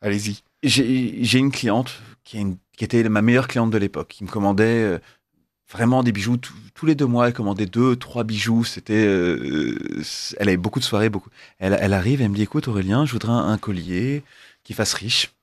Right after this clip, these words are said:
Speaker 2: très riche, alors qu'elle était
Speaker 1: <laughs>
Speaker 2: déjà très riche, euh, pour le mariage de mon fils. » Donc, pour elle, pour le mariage de son fils.
Speaker 1: D'accord.
Speaker 2: Pas, pas pour sa belle-fille. Et donc, je lui dis, euh, « Qu'est-ce que tu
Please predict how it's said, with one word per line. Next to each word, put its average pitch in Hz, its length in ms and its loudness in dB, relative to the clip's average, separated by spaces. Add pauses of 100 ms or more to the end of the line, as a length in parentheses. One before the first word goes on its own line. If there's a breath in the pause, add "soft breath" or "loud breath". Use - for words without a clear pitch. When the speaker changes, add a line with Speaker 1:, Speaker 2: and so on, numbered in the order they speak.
(200)
Speaker 2:
très 117 140 -6
riche, 95 300 -6 (160)
alors - 120 -16
qu'elle 95 140 0
était - 140 -2
Speaker 1:
<laughs> - 20 -8
Speaker 2:
déjà 98 220 0
très - 180 -10
riche, - 280 -8 (540 loud breath)
euh, 104 560 4
pour 156 140 4
le 143 60 2
mariage 139 260 0
de 127 40 2
mon 113 80 0
fils. » - 300 -12 (420)
Donc, 98 120 -8 (180)
pour 139 220 2
elle, 160 180 2
pour - 220 -4
le 147 40 0
mariage 139 160 0
de 120 80 -4
son 104 120 -10
fils. - 180 -18 (100)
Speaker 1:
D'accord. 110 400 -4 (720 soft breath)
Speaker 2:
Pas, - 140 -2
pas 143 160 2
pour 135 140 -8
sa 123 100 -2
belle-fille. - 320 -2 (880 soft breath)
Et 113 100 2
donc, 107 140 4
je 104 160 -2
lui 95 60 0
dis, 143 340 2
euh, « 78 320 -2
Qu'est-ce 107 640 -14
que - 100 -18
tu 95 180 -20